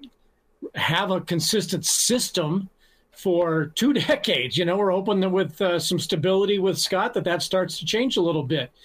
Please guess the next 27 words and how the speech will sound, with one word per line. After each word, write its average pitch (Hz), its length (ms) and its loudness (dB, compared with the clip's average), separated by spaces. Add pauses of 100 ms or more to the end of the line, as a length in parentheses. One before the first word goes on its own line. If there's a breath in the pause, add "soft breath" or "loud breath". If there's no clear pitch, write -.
(440 loud breath)
You 180 100 0
get 185 240 0
coaches 196 400 2
that 214 80 2
have 190 260 0
connections. 214 540 0
You 147 80 0
know, 151 100 0
Mickey 190 400 2
obviously 196 580 2
has 165 180 0
great 175 260 0
connections 185 480 0
in 175 100 2
Louisiana 165 720 2
and 170 140 -2
probably 190 520 0
East 202 460 0
Texas, 170 600 0 (520 loud breath)
uh, 156 300 0
and 160 140 2
all 185 200 2
the 196 80 2
way 202 180 2
down 202 300 0
south. 220 460 0 (100)
Um, 165 540 0